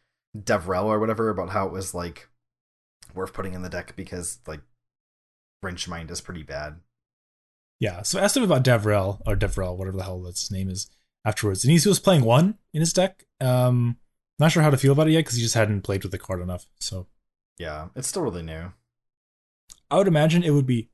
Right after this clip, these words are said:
Speaker 2: fairly good, but three drops are also kind of a liability in your small box deck.
Speaker 1: Yeah, definitely. They don't get
Speaker 2: Although
Speaker 1: to play soul lands in Modern like Eldrazi does.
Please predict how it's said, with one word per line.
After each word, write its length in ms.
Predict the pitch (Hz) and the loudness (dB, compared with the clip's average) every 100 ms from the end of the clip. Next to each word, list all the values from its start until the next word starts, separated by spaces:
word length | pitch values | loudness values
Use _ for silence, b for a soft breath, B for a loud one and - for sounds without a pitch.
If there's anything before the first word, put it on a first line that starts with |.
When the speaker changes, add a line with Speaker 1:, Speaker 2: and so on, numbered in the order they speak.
| - | -16
Speaker 2:
fairly 360 | - 104 160 196 | -6 -2 0 0
good, 380 | 208 214 208 _ _ _ _ _ - - _ _ | 0 0 -4 _ _ _ _ _ -20 -20 _ _
but 360 | 120 110 107 - - _ _ | 0 0 0 -6 -10 _ _
three 500 | - 139 156 156 156 | -8 2 4 6 6
drops 380 | 151 160 156 - | 4 4 4 2
are 240 | 123 113 104 | 0 0 -2
also 300 | 107 - 123 | -2 -2 0
kind 160 | 123 | 0
of 80 | 113 | 2
a 20 | |
liability 720 | 110 107 104 104 104 107 107 _ _ _ _ _ - | 0 0 0 0 0 0 -4 _ _ _ _ _ -10
in 160 | 104 | -8
your 320 | 95 92 90 90 | -6 -6 -8 -8
small 260 | - 90 | -6 -8
box 300 | 90 90 - | -8 -8 -8
deck. 200 | 90 90 _ _ _ _ | -8 -10 _ _ _ _
Speaker 1:
Yeah, 300 | 80 76 76 | -12 -10 -10
definitely. 460 | 76 71 76 76 85 - _ _ _ _ _ _ _ _ _ _ _ _ _ _ _ _ - | -14 -16 -16 -14 -14 -18 _ _ _ _ _ _ _ _ _ _ _ _ _ _ _ _ -6
They 120 | 123 | -2
don't 100 | 117 113 | -2 0
get 80 | |
Speaker 2:
Although 140 | 113 110 | 2 2
Speaker 1:
to 20 | |
play 100 | 104 | 0
soul 320 | - - 110 | -2 0 0
lands 340 | 98 95 98 98 | 0 -2 -2 -2
in 80 | 95 | 0
Modern 340 | 101 107 98 | 0 0 0
like 200 | 95 98 | -4 -6
Eldrazi 760 | - - - 120 110 113 107 104 | 2 4 4 2 2 0 0 -2
does. 380 | 101 98 95 | -6 -6 -8